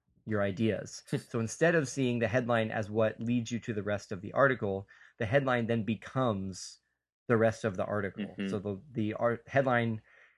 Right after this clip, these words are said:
Speaker 1: is the main thing and the article only serves it instead of vice versa. Um, and
Speaker 2: And
Speaker 1: this
Speaker 2: the
Speaker 1: is, what?
Speaker 2: Go ahead.
Speaker 1: Uh, this is extremely common in, in other fields as well, and I was about to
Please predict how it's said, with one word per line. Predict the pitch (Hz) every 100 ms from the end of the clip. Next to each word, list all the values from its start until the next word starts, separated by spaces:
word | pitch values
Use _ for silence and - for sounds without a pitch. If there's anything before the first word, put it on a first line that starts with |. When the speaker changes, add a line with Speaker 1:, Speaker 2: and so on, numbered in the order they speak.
| _ _
Speaker 1:
is | 120 101
the | 110
main | 117 131 139
thing | 127 110 107
and | 107
the |
article | - 117 117 113
only | 104 92
serves | - 131 123 101 95
it | 87 -
instead | 101 92 110
of | 95
vice | 95 95 -
versa. | 101 95 101 95 - _ _ _ _ _ _ _ _ _ _ 127
Um, | 110
and | 110
Speaker 2:
And | 135
Speaker 1:
this | 208
Speaker 2:
the | 175
Speaker 1:
is, | 135 - - - _ _ _ _ _ _ -
what? | 120 151 - _ _ _ _ -
Speaker 2:
Go | 117
ahead. | 101 90 - _ _ _ _ _ _ _ - -
Speaker 1:
Uh, | 131
this | 135 185
is | 175
extremely | 147 - 165 156 143
common | 127 127 120 117 -
in, | 131 113 107 - -
in | 117
other | 131 135
fields | 120 113 101 90
as | 92
well, | 104 107 95
and | 104 107
I |
was | 107
about | 101 104 104
to | 101